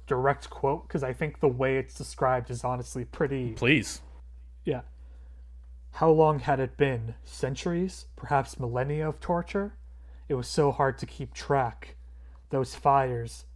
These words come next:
Speaker 1: those hooks, digging into his flesh anew each day, searing the skin off his arm, then burning the fat,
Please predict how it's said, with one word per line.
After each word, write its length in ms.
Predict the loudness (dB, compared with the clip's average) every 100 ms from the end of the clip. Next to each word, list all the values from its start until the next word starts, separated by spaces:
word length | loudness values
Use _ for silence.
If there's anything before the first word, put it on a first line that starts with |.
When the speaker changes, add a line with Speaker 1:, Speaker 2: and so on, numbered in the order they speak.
| 0
Speaker 1:
those 280 | 2 0
hooks, 520 | 0 0 -2 -8 -14 -6
digging 280 | -4 -2 0
into 300 | -2 -2 -4
his 140 | -6
flesh 420 | -6 0 0 2 -6
anew 380 | -4 -2 -2
each 260 | -4 -8 -8
day, 380 | -4 -2 -4 -6 -12 -20 -20 -20 -20 -20 -18
searing 540 | -12 -2 2 4 2
the 80 | 0
skin 360 | -6 0 2 4
off 220 | 2 2
his 160 | 0 2
arm, 400 | 2 2 -2 -2
then 180 | -2
burning 380 | 4 4 4 0
the 80 | -4
fat, 640 | 0 4 4 2 -8 -20